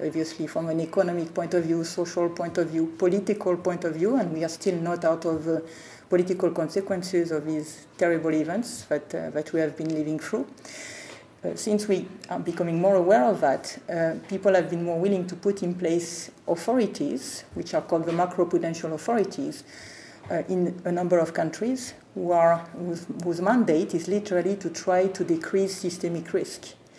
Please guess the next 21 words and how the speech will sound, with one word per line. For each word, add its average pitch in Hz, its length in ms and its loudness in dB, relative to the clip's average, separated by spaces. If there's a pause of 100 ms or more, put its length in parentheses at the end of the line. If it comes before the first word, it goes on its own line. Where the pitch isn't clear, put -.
(460)
So 180 420 4
they 175 200 6
have, 180 460 4
uh, 160 140 4
the 156 120 -4
possibility 190 720 0
by, 160 460 4
uh, 151 120 4 (340)
for 170 140 0
example, 165 380 2 (280)
doing 180 180 2
some 175 180 0
intervention 170 680 0
in 160 100 2
the 160 100 2
banking 214 380 4
system, 208 640 0
on 165 240 -4
real 143 180 2
estate 202 460 -2
market, 202 720 0